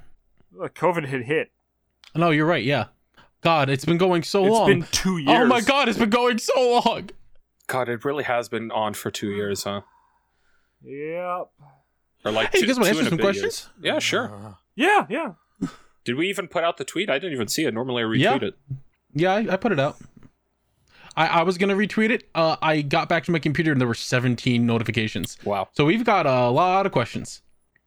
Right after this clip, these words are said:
Speaker 3: All right, hit us. First questions of the year. These better
Speaker 2: Remember
Speaker 3: be
Speaker 2: to
Speaker 3: good.
Speaker 2: send your questions to dipshipspot at yahoo dot com or respond to the tweet that's put out every Sunday when we record.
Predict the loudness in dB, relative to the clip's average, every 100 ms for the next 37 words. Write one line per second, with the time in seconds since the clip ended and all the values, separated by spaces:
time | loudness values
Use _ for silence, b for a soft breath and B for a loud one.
0 | -12 -4 0 2 0 -2 0 0 -2 -6
1 | -4 -4 -2 -4 -4 -8 -6 -2 0 0
2 | -2 _ _ _ _ -6 0 2 2 2
3 | 2 0 0 0 0 -2 -2 -2 -4 -4
4 | -2 0 2 0 0 0 0 0 0 0
5 | -2 0 -2 0 -2 -2 -2 -2 0 0
6 | 0 0 0 0 0 0 0 0 -2 -2
7 | -4 -4